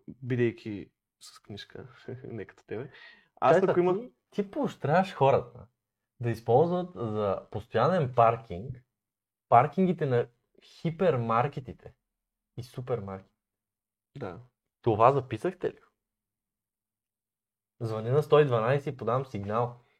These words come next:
Speaker 1: За какво?
Speaker 2: За, а, подбуда за хулигански, а, намерения.
Speaker 1: Не бе, какъв е проблема, като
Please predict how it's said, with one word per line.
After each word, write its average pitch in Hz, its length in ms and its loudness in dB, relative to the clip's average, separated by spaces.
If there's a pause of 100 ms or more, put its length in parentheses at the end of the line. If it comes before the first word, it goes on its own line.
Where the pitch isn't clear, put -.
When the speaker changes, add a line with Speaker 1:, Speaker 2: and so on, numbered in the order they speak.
(260)
Speaker 1:
За 120 200 -6
какво? 117 340 -8 (840)
Speaker 2:
За, 113 240 -4 (380)
а, 98 420 -4 (400)
подбуда 156 720 4 (200)
за 113 240 -4
хулигански, 123 1040 0 (160)
а, 101 400 -8 (1500)
намерения. 107 640 -2
Speaker 1:
Не 175 200 0
бе, 220 100 4
какъв 214 200 -6
е 196 100 -6
проблема, 208 360 -2
като 151 160 -6